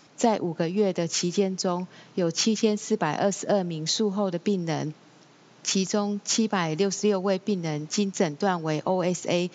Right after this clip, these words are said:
或是属于O S A高危险群，也就是平均每天会有七到八次的警讯。平均而言，在麻醉后照护单位或术后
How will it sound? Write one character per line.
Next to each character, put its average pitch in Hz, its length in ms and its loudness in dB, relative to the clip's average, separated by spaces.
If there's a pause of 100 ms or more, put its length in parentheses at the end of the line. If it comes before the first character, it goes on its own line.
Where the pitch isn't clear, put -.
(240)
或 226 100 2
是 214 140 -2
属 160 300 -2
于 156 80 -2
O 190 240 0
S 185 260 0
A 180 200 0
高 180 240 0
危 160 180 0
险 151 260 -2
群， 147 400 -4 (320)
也 165 140 2
就 208 180 0
是 208 120 -2
平 175 260 0
均 202 180 0
每 165 240 -2
天 190 320 0 (260)
会 214 160 4
有 160 140 0
七 - 260 0
到 190 200 0
八 180 240 -2
次 202 200 -2
的 170 120 0
警 - 240 -6
讯。 165 340 -2 (380)
平 190 200 2
均 208 240 0
而 180 140 2
言， 170 320 0 (260)
在 214 280 4
麻 175 220 -2
醉 208 220 2
后 196 280 -2
照 190 260 0
护 185 180 -4
单 185 280 0
位 190 160 0
或 196 180 -2
术 190 300 -2
后 185 260 -2